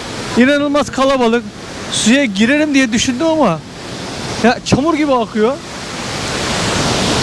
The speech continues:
Bu, anlayamadım ben bu işi. Bu kadar kalabalık, bu kadar güzel bir şelale ama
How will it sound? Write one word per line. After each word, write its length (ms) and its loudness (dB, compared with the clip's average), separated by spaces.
Bu, 160 4
anlayamadım 560 2
ben 200 0
bu 60 2
işi. 300 0
Bu 60 2
kadar 280 2
kalabalık, 580 2
bu 80 6
kadar 300 4
güzel 380 0
bir 80 0
şelale 480 2
ama 360 0